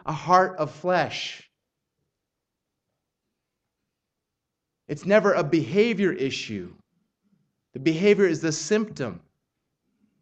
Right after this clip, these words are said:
The issue is the heart. Without a changed heart, your behavior will never change. But when the Holy Spirit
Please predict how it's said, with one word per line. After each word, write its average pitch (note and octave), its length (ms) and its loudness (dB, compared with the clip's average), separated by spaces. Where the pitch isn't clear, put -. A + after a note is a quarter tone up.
The D#3 200 -6
issue G3+ 300 0
is D#3 180 0
the D3 160 0
heart. D#3+ 800 -2
Without F#3 440 2
a E3+ 40 -2
changed G#3 680 -2
heart, F3+ 560 -4
your F3 160 4
behavior F#3 560 0
will E3 180 0
never D3+ 360 2
change. F#3 640 -2
But E3+ 180 2
when G3 180 2
the F#3 80 2
Holy A3 380 0
Spirit G#3 640 2